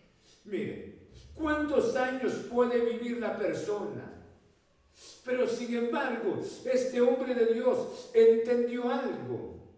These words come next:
Y lo que él entendió, que en la casa, el tabernáculo,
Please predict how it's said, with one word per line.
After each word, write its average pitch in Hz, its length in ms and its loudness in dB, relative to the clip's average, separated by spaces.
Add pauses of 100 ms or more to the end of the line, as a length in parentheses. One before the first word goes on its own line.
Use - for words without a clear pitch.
(560)
Y 240 140 0
lo 233 240 4
que 247 140 -2
él 302 200 2
entendió, 247 1040 0 (720)
que 233 340 4
en 220 60 4
la 226 180 2
casa, - 840 -4
el 233 280 4
tabernáculo, 226 1160 0